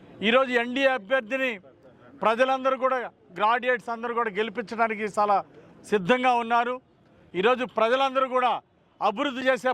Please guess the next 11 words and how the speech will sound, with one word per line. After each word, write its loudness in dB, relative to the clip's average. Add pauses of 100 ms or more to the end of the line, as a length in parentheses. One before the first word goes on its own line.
(120)
ప్రభుత్వం -2
వెంట -6
ఉన్నారు. 0 (580)
అందుకే 2 (120)
ఎన్డీఏ 2
అభ్యర్థి -2
ఆలపాటి -2
రాజేంద్ర -4
ప్రసాద్ -2
గారు 0 (460)
గతంలో 2